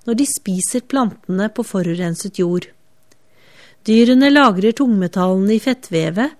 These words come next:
og når vi spiser noe fra dyrene, får vi i oss tungmetallene. Mennesket er øverst på næringspyramiden og får derfor i seg mest forurensning. Tungmetaller som lagres i kroppen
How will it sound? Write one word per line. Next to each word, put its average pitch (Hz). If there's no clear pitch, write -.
og 226
når 254
vi 196
spiser 202
noe 226
fra 208
dyrene, 196
får 214
vi 262
i 175
oss 202
tungmetallene. 185
Mennesket 254
er 240
øverst 196
på 233
næringspyramiden 185
og 233
får 226
derfor 190
i 190
seg 208
mest -
forurensning. 175
Tungmetaller 208
som 220
lagres 185
i 220
kroppen 226